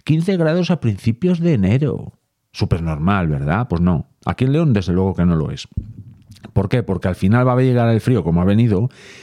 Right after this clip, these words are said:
y se va a cargar esos brotes. Es así. Y si esto pasa, pues, más en primavera,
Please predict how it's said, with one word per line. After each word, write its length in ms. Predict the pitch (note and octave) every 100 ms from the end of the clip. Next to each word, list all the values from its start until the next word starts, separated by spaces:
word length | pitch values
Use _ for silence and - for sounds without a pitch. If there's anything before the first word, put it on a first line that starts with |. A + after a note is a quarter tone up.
| -
y 80 | A2
se 100 | A#2+
va 80 | A#2+
a 40 |
cargar 500 | C#3+ B2 A2 G#2 - - _ _ _ _ _ _ - -
esos 340 | - G2+ G2 D#2+
brotes. 560 | E2+ E2+ - C#2+ - _ _ _
Es 140 | C3 D#3+
así. 420 | D#3 G3 - - - - - - -
Y 200 | A#2 G2
si 300 | F#2+ G2 G2
esto 280 | G2+ A#2 -
pasa, 520 | B2 A#2+ A2+ G#2+ G2
pues, 500 | G#2 G2+ G2+ F#2+ -
más 240 | E2+ G2+
en 100 | A2 -
primavera, 680 | A2 G#2 G#2+ A#2 G#2+ D#3+